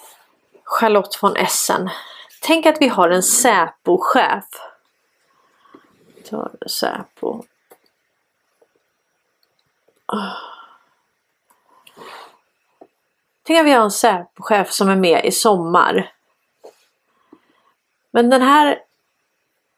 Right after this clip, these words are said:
Vi ska se, jag tänkte jag spelar upp lite här, men se om ni tolkar det här som mig.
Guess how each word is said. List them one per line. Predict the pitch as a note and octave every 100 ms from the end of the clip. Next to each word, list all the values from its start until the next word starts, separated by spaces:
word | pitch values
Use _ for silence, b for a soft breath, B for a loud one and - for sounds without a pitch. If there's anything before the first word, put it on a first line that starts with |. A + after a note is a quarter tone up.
| _ _ _ _ _ _ -
Vi | B3
ska | C#4
se, | C4 C4 A3+ - _ _
jag | B3 A#3+
tänkte | A#3
jag | G3+
spelar | G3 - G3 F#3+
upp | F#3
lite | F#3+ F#3
här, | F3+ F3+
men | F3+ G3+ - _ B B B B B _ - - _ _ _ _
se | - D#4+
om | D#4
ni | B3+
tolkar | B3 A#3 F#3+ F#3
det |
här | F3+ E3+
som | - E3+ E3
mig. | E3+ - F#3+